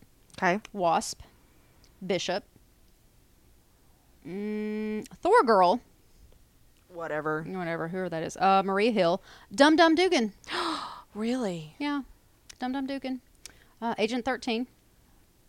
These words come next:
Speaker 2: Gabe Jones.
Speaker 1: Oh, really?
Speaker 2: Uh, Deadpool.
Speaker 1: Really?
Speaker 2: He was an enforcer.
Speaker 1: Okay.
Speaker 2: He just does what he's paid. He's a mercenary anyway.
Speaker 1: Yeah, that's true.
Speaker 2: Mark with a mouth. Uh, Blade.
Speaker 1: Okay.
Speaker 2: Uh, detained and recruited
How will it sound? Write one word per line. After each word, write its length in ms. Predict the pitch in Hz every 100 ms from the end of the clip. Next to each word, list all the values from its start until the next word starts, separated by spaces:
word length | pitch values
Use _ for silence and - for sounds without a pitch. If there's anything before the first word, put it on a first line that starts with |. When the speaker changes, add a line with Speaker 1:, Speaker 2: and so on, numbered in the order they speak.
| - - _ _ -
Speaker 2:
Gabe 220 | 190 190 208
Jones. 540 | 220 180 240 - - - _ _ _ - -
Speaker 1:
Oh, 340 | 208 320 453
really? 360 | 202 254 349 - -
Speaker 2:
Uh, 220 | 190 185
Deadpool. 580 | 185 202 190 - 202 269 _ _ - - - - - - - 494 -
Speaker 1:
Really? 180 | 240 -
Speaker 2:
He 40 |
was 100 | 277 254
an 80 | 233
enforcer. 520 | 214 202 175 180 156 - _ 202
Speaker 1:
Okay. 340 | 208 180 151 -
Speaker 2:
He 100 | 226
just 180 | 233 208
does 140 | 208 185
what 40 |
he's 100 | 160
paid. 220 | - 170 202
He's 160 | 311
a 40 | 269
mercenary 500 | 165 - 156 156 151
anyway. 160 | 147
Speaker 1:
Yeah, 180 | 190 - -
that's 220 | 190 -
true. 140 | - -
Speaker 2:
Mark 200 | 180 175
with 80 | 196
a 40 |
mouth. 200 | 175 - - - - -
Uh, 200 | 208 190
Blade. 400 | 190 190 208 - - - - -
Speaker 1:
Okay. 320 | 185 190 165 202 _ _ _ _ _ _ - - _ _ _ _
Speaker 2:
Uh, 720 | 214 214 208 202 196 196 190
detained 480 | 180 220 - 302 330
and 160 | 262 247
recruited 680 | 240 - 403 427 220 165